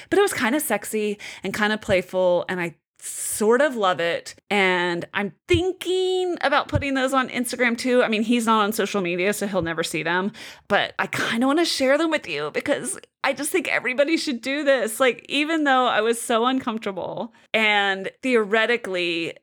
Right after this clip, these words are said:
mortified by the whole concept, I'm also so excited. Like, when I'm eighty-six, I'm gonna be so glad that I did this. So I will probably put that in Instagram for you, and then I might take it down later.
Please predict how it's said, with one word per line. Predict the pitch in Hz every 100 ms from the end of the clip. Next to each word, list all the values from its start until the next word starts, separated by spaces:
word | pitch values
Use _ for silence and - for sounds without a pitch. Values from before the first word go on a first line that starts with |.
| _
mortified | 196 196 196 214 170 120 123 - -
by | 196
the | 175
whole | 185 170
concept, | - - 269 311 294 170 123 - - -
I'm | 240 269 269 262
also | 285 302 339
so | 330 302 285
excited. | 285 - 269 359 339 208 175
Like, | 233 247
when | 285
I'm | 294
eighty-six, | - 311 311 302 294 294
I'm | 262 254
gonna | 262
be | 240
so | 254 247
glad | 254 254
that | 247
I | 233
did | 226 311 311
this. | 110 - - - - -
So | - - 233 226 214 -
I | 220 247 302
will | 330 359
probably | - 208 220 180 196 180
put | - - -
that | 208 190
in | 185 175
Instagram | 165 247 - 185 170
for | 180
you, | 170 165 170
and | 185 190
then | 196
I |
might | 202 165
take | - 170
it |
down | 127 90
later. | 67 -